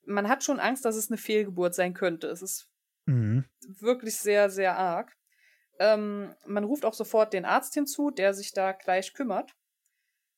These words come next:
Speaker 1: Ähm, und Ophelia natürlich, äh, arg verstört von dieser ganzen Geschichte, muss auch erstmal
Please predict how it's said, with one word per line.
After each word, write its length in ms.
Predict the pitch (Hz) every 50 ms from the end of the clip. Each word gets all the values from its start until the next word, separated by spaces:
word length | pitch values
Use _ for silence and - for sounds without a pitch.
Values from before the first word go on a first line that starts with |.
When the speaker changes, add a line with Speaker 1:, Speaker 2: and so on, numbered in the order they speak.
| _ -
Speaker 1:
Ähm, 520 | 214 220 220 220 220 220 220 220 220 220 - _ _ _ _ _ _ _ _ _ - _ - - _ _ _ _ _ _ _ _ _ _ _ _ _ _ _ _
und 680 | _ - 208 214 214 214 214 214 214 214 214 208 208 - _ _ _ _ _ _ _ _ _ _
Ophelia 500 | 202 202 - - 226 240 254 262 262 240
natürlich, 600 | 214 208 202 - - 233 226 220 220 214 - -
äh, 380 | - 185 196 202 196 196 196 202 196 190 _ _ _ _ _ _ _ _ _ _ _ _ _ _
arg 340 | - 190 202 202 220 220 -
verstört 520 | - - - 202 202 - - 208 208 247 247
von 160 | - 247 233
dieser 220 | 233 226 226 214
ganzen 300 | 202 208 214 233 - 220
Geschichte, 400 | 214 208 - 233 226 - - 226
muss 260 | 208 202 196 202 202
auch 140 | 202 190 -
erstmal 480 | - 185 202 202 - 202 196 190 190